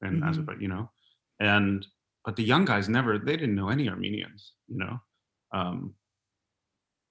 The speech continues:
Speaker 1: and so they're kind of, they had, a lot of them have, like, this very warped idea of what Armenia was, because all they did was watch state-sponsored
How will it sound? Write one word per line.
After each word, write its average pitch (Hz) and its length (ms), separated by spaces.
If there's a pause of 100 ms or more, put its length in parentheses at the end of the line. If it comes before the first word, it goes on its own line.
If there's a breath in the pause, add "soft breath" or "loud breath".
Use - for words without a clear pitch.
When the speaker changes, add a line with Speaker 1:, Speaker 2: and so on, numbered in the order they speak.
(120)
Speaker 1:
and 113 120
so 127 140
they're 147 300
kind 160 180
of, 123 120
they 127 100
had, 139 240
a 120 60
lot 131 180
of 170 80
them 147 140
have, 123 220
like, 104 200
this 104 140
very 107 340
warped 107 460 (500)
idea 98 420
of 92 380
what 98 260
Armenia 95 460
was, - 480 (100)
because 104 300
all 104 180
they 104 140
did 143 180
was 92 140
watch 95 180
state-sponsored 95 1000